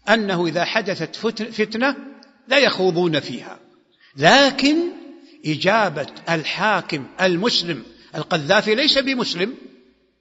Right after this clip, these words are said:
فنصحناهم باعتزال الفتنة، نعم، على الإطلاق، وقلنا لهم: "إن كانت للرجل"،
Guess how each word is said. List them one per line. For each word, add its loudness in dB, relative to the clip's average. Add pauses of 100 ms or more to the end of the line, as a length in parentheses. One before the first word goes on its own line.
(800)
فنصحناهم 0
باعتزال 0
الفتنة، 2 (840)
نعم، -2
على 4
الإطلاق، 2 (760)
وقلنا 2
لهم: 2 (680)
"إن 2
كانت 0
للرجل"، 2